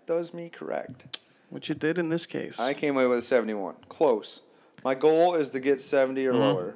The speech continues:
Speaker 1: one of these times. And we're gonna get there.
Speaker 2: We are.
Speaker 1: We're gonna get there.
Speaker 2: So the thing is, too, is you gotta realize on about seven to eight of these holes, you had probably birdie putts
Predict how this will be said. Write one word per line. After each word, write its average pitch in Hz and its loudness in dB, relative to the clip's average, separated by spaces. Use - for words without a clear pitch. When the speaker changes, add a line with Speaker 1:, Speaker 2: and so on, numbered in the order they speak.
Speaker 1:
one 113 -8
of 104 -8
these 101 -10
times. 92 -10
And 120 -8
we're 127 2
gonna 175 2
get 170 0
there. - -2
Speaker 2:
We 143 6
are. 120 4
Speaker 1:
We're 143 2
gonna 156 2
get 143 2
there. 98 -2
Speaker 2:
So - 4
the 170 2
thing 233 2
is, 160 2
too, 143 2
is 127 2
you 120 0
gotta 120 4
realize 117 4
on 127 -2
about 120 2
seven 165 -2
to 175 2
eight 147 2
of 127 -4
these 120 -2
holes, 117 2
you 143 4
had 147 4
probably 113 2
birdie 131 2
putts 120 0